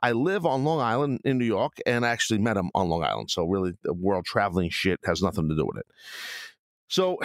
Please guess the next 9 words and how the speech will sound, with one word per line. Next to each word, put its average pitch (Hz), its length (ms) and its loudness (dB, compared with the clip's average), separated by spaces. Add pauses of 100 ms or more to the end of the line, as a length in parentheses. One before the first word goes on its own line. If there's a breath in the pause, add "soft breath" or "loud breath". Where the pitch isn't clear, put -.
(140)
here's 196 220 2
the 170 100 0
thing. 131 260 0 (100)
I, 156 440 0 (200)
I 151 120 0
go 185 280 2
into 156 180 -4
the 135 80 2
studio 123 680 2